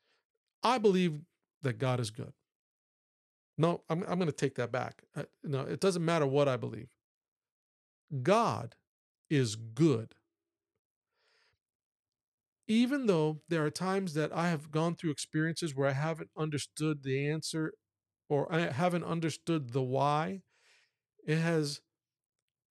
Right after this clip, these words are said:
I have made my decision that I will not let my questions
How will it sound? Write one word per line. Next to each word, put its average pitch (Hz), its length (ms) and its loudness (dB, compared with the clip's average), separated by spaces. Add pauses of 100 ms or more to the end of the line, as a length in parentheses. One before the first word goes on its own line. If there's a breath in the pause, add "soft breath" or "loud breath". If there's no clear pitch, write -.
I 190 320 0
have 233 220 2
made 185 300 2
my 165 200 2
decision 139 560 -2
that 135 140 -2
I 156 140 2
will 151 180 0
not 180 340 0
let 170 380 -2 (220)
my 139 280 0
questions 127 960 -4